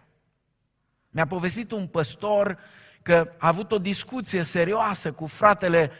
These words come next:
care făcea curățenie la biserică, în biserica lor, unde slujea el acolo. Și i-a spus: „Frate, nu mai veni la biserică pentru că ai covid.” Și a spus: „Da?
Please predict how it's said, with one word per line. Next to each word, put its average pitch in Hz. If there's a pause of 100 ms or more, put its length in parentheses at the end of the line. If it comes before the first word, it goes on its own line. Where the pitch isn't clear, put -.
(220)
care 170
făcea 175
curățenie 190
la 143
biserică, 147 (880)
în 139
biserica 185
lor, 190
unde 156 (280)
slujea 170
el 190
acolo. 147 (1900)
Și -
i-a 170
spus: 233
„Frate, 233
nu 240
mai 185
veni 175
la 233
biserică 190 (200)
pentru 180
că 185
ai 214
covid.” 220 (1500)
Și -
a 147
spus: 180
„Da? 226